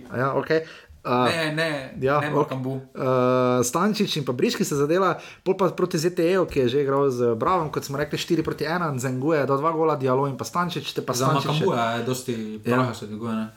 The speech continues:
Speaker 1: Ja, pa Gorica, Gorica so premagali z Venič-, eh, z Dino Stančič in pa Čak se zadela. Ocena Taborovega poletja? Trojka?
Speaker 2: Tri plus, ja. Malo
Speaker 1: Boljša
Speaker 2: boljše
Speaker 1: kot
Speaker 2: je že
Speaker 1: od,
Speaker 2: ko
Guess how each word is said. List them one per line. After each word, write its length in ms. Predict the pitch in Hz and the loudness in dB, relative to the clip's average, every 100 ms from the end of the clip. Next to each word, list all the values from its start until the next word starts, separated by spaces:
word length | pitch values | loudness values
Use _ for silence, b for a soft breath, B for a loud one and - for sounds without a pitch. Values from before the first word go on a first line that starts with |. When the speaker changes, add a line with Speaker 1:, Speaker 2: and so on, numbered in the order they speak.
| _ - | _ -6
Speaker 1:
Ja, 220 | 127 139 | -2 -2
pa 180 | 139 127 | 0 2
Gorica, 480 | 123 143 151 127 104 | 4 2 2 -2 -2
Gorica 360 | 147 120 127 127 | 2 2 2 -2
so 100 | - | -4
premagali 340 | 107 113 120 | -2 0 0
z 80 | 107 | 0
Venič-, 320 | 117 117 104 | 0 -2 -4
eh, 300 | - 110 107 | -4 0 0
z 60 | 101 - | -2 -2
Dino 180 | 123 | -2
Stančič 340 | 120 123 117 110 | 0 -2 -4 -6
in 120 | 107 | -6
pa 80 | 104 | -6
Čak 240 | - 135 | 0 0
se 100 | - | 0
zadela. 220 | 117 185 180 | -2 0 0
Ocena 340 | 151 175 156 | -2 -2 -4
Taborovega 720 | 151 147 147 135 120 117 110 | 0 -2 0 0 0 0 -4
poletja? 480 | 107 170 202 175 120 b b b _ _ _ | 0 0 2 0 -2 b b b _ _ _
Trojka? 480 | - 214 214 123 - _ _ _ _ _ _ _ _ _ _ _ _ _ | -2 0 2 -2 -2 _ _ _ _ _ _ _ _ _ _ _ _ _
Speaker 2:
Tri 180 | - 135 | -4 -2
plus, 300 | 131 135 120 | 0 -2 -2
ja. 240 | 110 104 101 | -6 -6 -6
Malo 140 | 120 | 2
Speaker 1:
Boljša 180 | 160 - | 2 4
Speaker 2:
boljše 140 | 143 - | 2 2
Speaker 1:
kot 80 | |
Speaker 2:
je 200 | 113 117 | 0 -2
že 120 | 110 107 | 0 0
Speaker 1:
od, 120 | |
Speaker 2:
ko 120 | 104 | 0